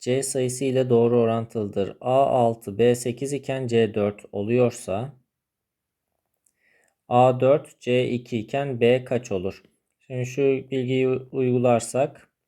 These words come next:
A sayısı B sayısı ile ters orantılıysa bunların çarpımı sabit, C sayısıyla da doğru orantılıysa A'nın C'ye bölümü de sabit olacak. Yani A çarpı B, şu an A ile B ters orantılı, A ile de C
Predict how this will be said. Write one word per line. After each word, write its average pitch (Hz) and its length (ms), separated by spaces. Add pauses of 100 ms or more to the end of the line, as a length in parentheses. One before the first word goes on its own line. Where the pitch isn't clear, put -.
(520)
A 135 240
sayısı 127 440
B 131 160
sayısı 127 400
ile 123 200
ters 127 320
orantılıysa 127 840
bunların 123 460
çarpımı 117 840 (400)
sabit, 113 800 (420)
C 135 240
sayısıyla 131 680
da 147 140
doğru 123 280
orantılıysa 113 1040
A'nın 113 580 (920)
C'ye 117 440
bölümü 107 360
de 151 140
sabit 117 500
olacak. 98 360
Yani 113 180
A 127 280
çarpı 104 460
B, 98 160
şu 113 180
an 101 160
A 110 160
ile 104 180
B 107 180
ters 127 320
orantılı, 135 600
A 131 240
ile 113 260
de 117 140
C 139 280